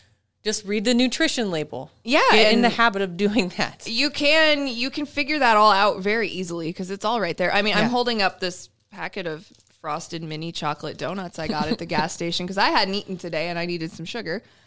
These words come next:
Speaker 2: Uh, so a serving is six donuts and it's four hundred and thirty calories for the sleeve. I've eaten three. So I've eaten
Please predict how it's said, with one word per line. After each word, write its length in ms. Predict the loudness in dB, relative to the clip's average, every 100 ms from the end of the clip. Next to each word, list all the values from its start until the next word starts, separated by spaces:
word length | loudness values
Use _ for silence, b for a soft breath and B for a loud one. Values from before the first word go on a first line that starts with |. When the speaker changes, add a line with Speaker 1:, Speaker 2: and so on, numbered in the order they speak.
| b -2
Speaker 2:
Uh, 380 | 2 4 4 2
so 1000 | -6 -12 -10 -2 2 2 2 2 2 0
a 120 | -2
serving 720 | -6 -2 -2 0 2 2 0 -4 _ _ -10
is 160 | -10
six 300 | -8 -8 -6
donuts 640 | 0 2 2 -4 -6 -12 -14 _ _
and 100 | -8
it's 160 | -6 -6
four 300 | -2 0 0
hundred 380 | -2 -6 -6 -10
and 140 | -6
thirty 280 | -4 -4 -8
calories 680 | -8 -4 -4 -4 -6 -8
for 160 | -8 -8
the 100 | -8
sleeve. 440 | -8 -4 -4 -2
I've 180 | -2 -2
eaten 240 | -2 -6 -10 -10 -12
three. 360 | -10 -10 -12 _ _ _ _ _ _ _ _ _ _
So 180 | -12 -4
I've 200 | -2 0
eaten 280 | -2 -6